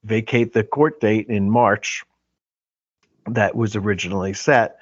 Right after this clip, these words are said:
and now this pushes the, the trial back a little bit. So every day that Trump can delay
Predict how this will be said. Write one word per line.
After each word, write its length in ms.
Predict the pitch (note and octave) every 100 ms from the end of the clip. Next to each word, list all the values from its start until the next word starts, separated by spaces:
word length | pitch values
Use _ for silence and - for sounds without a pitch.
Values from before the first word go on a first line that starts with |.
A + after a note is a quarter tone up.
| - - - -
and 140 | A2
now 240 | G#2+ G2
this 280 | F#2 G#2 -
pushes 720 | - - G#2 - F#2+ F2+ F2+
the, 420 | G2 F#2+ F2 F#2+ - _
the 80 | -
trial 380 | F#2+ A2 F2+ E2+
back 320 | D#2+ D2 -
a 40 | -
little 220 | B1+ B1
bit. 240 | - - -
So 200 | A#2+ G#2
every 300 | A#2+ C#3 C3
day 420 | B2 A#2+ A#2 A2+ - -
that 100 | G#2+
Trump 320 | - A#2 A2
can 320 | A#2+ A2 G#2
delay 580 | G2+ G#2+ A2+ A2 G#2+